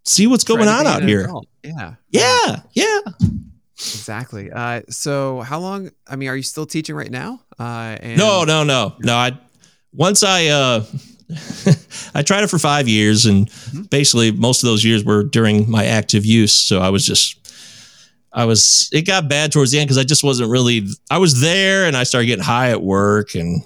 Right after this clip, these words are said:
Speaker 1: I remember when I crossed that barrier and I re-, I didn't wanna do it. I held out as long as I could, but I finally did. And eventually m-, they were very reasonable with me. I worked at,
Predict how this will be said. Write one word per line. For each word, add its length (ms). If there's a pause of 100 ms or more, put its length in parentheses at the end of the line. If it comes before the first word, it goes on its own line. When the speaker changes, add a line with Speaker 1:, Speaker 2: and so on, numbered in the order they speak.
Speaker 1:
I 80
remember 260
when 100
I 80
crossed 360
that 180
barrier 640 (300)
and 320
I 80
re-, 280
I 80
didn't 220
wanna 220
do 220
it. 60
I 120
held 200
out 100
as 120
long 300
as 100
I 120
could, 300
but 80
I 80
finally 380
did. 340
And 120 (480)
eventually 440
m-, 120 (100)
they 80
were 160
very 380
reasonable 540
with 100
me. 280
I 80
worked 240
at, 160